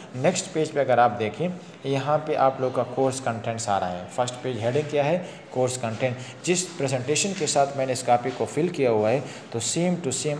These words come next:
आप लोगों ने इसी presentation को, इस instruction को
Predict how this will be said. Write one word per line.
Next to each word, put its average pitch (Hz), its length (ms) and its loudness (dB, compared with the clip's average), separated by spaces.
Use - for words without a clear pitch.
आप 127 260 2
लोगों 117 260 2
ने 139 80 0
इसी 143 320 -2
presentation 120 640 -2
को, 156 360 2
इस 120 140 -4
instruction 131 520 -2
को 156 460 6